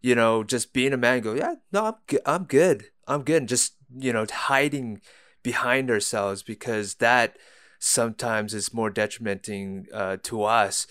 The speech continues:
because, you know, we're trying to, you know, have this facade that, you know, nothing's co-, happening. I'm, I'm fine. I'm good. But in actuality, no, we, we need help.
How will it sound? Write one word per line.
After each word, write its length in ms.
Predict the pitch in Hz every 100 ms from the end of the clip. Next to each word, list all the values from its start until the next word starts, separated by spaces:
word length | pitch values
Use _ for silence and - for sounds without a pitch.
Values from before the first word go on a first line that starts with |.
| - _
because, 300 | - 110 101 -
you 120 | 117
know, 120 | 107 98
we're 100 | 104
trying 280 | 131 113
to, 220 | 107 98 98 _ _ _
you 100 | - 107
know, 60 |
have 180 | 107 113
this 120 | 107
facade 600 | - - - 110 110 104
that, 200 | 107 101 -
you 100 | 113
know, 140 | 98
nothing's 400 | 107 131 143 113
co-, 200 | - 123 -
happening. 560 | 127 127 120 104 98
I'm, 260 | 98 120 120
I'm 180 | 120 123
fine. 460 | 113 123 117 110 107
I'm 160 | 113
good. 340 | 107 117 110 104
But 160 | 117 - - -
in 140 | 113
actuality, 640 | 113 120 - 120 120 127 117
no, 260 | 110 110
we, 360 | 98 107 127 - _ _ _ _ _
we 140 | 113
need 260 | 104 120 202
help. 300 | - 107 104